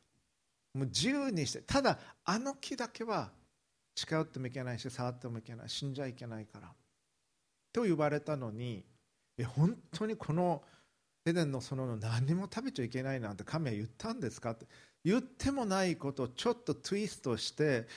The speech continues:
「いやいや、そうじゃないんです」という会話が始められるように入ってきて、この足を一歩入れてくるわけです。で、エヴァは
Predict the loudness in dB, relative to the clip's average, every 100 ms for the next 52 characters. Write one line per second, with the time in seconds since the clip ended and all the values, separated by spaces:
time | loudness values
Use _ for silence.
0 | -6 2 4 4 2 2 2 0 0 -2
1 | -2 -2 -2 -2 -2 -2 0 2 4 4
2 | 2 0 0 0 0 2 2 2 2 2
3 | 0 -2 -6 -2 -2 -2 -6 -18 -8 -6
4 | -6 -6 -6 -4 -4 2 2 2 0 0
5 | 0 -2 -6 -6 -8 -16 -20 -20 _ _
6 | _ _ _ _ _ 4 4 6 4 4
7 | 4 2 0